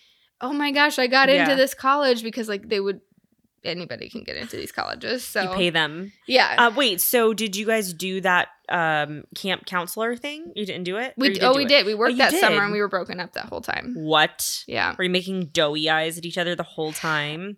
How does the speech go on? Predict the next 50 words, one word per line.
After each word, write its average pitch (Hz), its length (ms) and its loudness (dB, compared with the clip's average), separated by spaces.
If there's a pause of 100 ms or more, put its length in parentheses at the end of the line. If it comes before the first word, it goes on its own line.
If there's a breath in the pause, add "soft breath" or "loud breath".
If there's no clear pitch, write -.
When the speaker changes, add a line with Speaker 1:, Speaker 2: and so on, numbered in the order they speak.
(120)
Speaker 1:
Uh, 262 360 10
I 254 100 6
think 415 180 0
he 320 180 0
was 311 120 -4
pretty 277 240 -4
pissed 247 280 -4
off 240 180 2
at 240 100 -6
me 247 160 -4
that 240 220 0
whole 240 160 -4
summer 247 680 -2 (500)
'cause 220 140 -8
I 208 160 4
had 240 120 0
broken 208 300 0
up 196 100 -2
with 214 140 -6
him 202 160 -4
for, 220 80 -6
like, 196 180 -2
the - 80 -12
millionth 190 420 -8
time. 185 380 -2
Speaker 2:
And 226 80 2
then 214 80 6
you're 208 120 6
finally 175 420 4
gonna 175 160 2
be 165 120 -2
in 160 80 -2
the 170 80 -2
same 160 220 -6
place 160 240 -4
at 175 60 -6
the 196 60 -2
same 196 100 2
Speaker 1:
Yep. 175 140 2
Speaker 2:
time, 165 200 0
and 170 80 -8
you're 165 80 -6
not 160 180 -4
together? 160 480 -2
Speaker 1:
Yep. - 320 -6 (140)
Speaker 2:
Wow, 151 460 2
you 180 140 -6
did 175 120 -2
him 175 140 -4
dirty. 156 420 -4